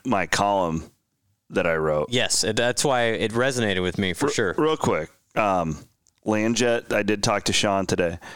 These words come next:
Speaker 1: There's a bunch of folks out there who have been, like, flirting with this. There's only four left in their entire fleet. And they wanna take 'em all to Dallas.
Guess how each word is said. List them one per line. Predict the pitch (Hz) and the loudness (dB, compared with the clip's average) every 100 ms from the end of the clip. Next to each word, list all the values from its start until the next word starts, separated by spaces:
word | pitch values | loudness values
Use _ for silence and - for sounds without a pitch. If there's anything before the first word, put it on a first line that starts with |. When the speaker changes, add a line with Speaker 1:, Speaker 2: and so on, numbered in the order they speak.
| - - _ _ - | -20 -20 _ _ -2
Speaker 1:
There's | 110 98 | 0 0
a | |
bunch | 90 107 110 | 2 2 2
of | 120 | 0
folks | - 110 98 | 0 0 2
out | 98 95 - | 2 2 2
there | 95 92 | 2 2
who | 92 | 2
have | 92 80 | 0 0
been, | 92 90 85 | -2 0 0
like, | 82 78 | 0 -2
flirting | - 95 90 101 113 | -2 0 2 2 0
with | 113 | 0
this. | 123 123 - | 0 0 -2
There's | - 104 92 | 0 0 0
only | 110 110 | 0 0
four | 92 104 98 | 0 0 0
left | 82 67 - - - _ _ - | 0 -2 -4 -6 -10 _ _ -6
in | 117 104 | -2 0
their | 98 | 0
entire | 90 - 107 92 | 0 0 0 0
fleet. | - - - - - _ _ _ _ _ _ _ _ _ _ | 0 -2 -2 -4 -8 _ _ _ _ _ _ _ _ _ _
And | 104 | 0
they | 101 | 2
wanna | 104 117 120 | 2 0 0
take | 131 123 | 0 0
'em | 120 | 0
all | 110 | 0
to | 107 | 0
Dallas. | 95 87 82 85 78 - | 0 0 2 0 0 -2